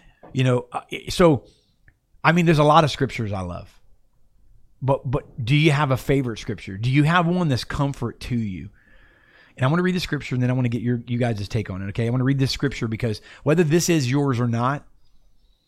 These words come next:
this is one that I think all of us take comfort in. And it's,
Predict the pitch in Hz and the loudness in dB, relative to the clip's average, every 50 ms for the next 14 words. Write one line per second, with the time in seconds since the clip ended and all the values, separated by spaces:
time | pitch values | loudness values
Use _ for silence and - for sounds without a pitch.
0 | _ _ - - - - 139 147 - 180 170 147 120 127 127 131 131 131 131 127 | _ _ -20 -16 -2 0 0 2 2 2 0 2 0 0 0 0 0 0 0 2
1 | 120 123 120 - 120 117 - 131 120 - 120 127 123 113 110 101 - - 135 131 | 2 0 0 0 -2 -2 -2 -2 -4 -2 -2 -2 -2 -2 -4 -6 -6 -4 -4 -4
2 | 120 - 113 101 - - 101 95 92 90 - - 117 117 120 120 98 - - | -4 -4 -6 -6 -6 -8 -10 -8 -8 -10 -8 -4 -2 0 0 -2 -2 -6 -14